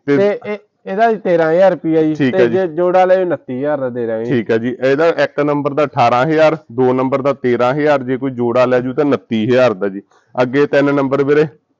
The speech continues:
Speaker 2: ਇਹ ਜੀ ਹੋਊਗੀ ਸੱਤਾਂ ਅੱਠਾਂ ਮਹੀਨਿਆਂ ਦੀ ਹੋਊਗੀ।
Speaker 1: ਠੀਕ ਆ ਜੀ।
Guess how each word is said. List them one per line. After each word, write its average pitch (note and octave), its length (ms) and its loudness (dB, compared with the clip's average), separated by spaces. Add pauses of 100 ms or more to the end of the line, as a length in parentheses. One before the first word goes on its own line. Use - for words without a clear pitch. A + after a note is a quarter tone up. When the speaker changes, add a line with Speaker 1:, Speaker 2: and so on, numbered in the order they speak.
(120)
Speaker 2:
ਇਹ G3+ 240 -2
ਜੀ A3+ 200 0
ਹੋਊਗੀ F#3 600 0 (140)
ਸੱਤਾਂ F3+ 320 -2
ਅੱਠਾਂ F3 220 -2
ਮਹੀਨਿਆਂ F#3+ 300 -4
ਦੀ C#3 80 -4
ਹੋਊਗੀ। C#3 480 -6
Speaker 1:
ਠੀਕ C3+ 280 0
ਆ A2 60 0
ਜੀ। G2+ 160 -6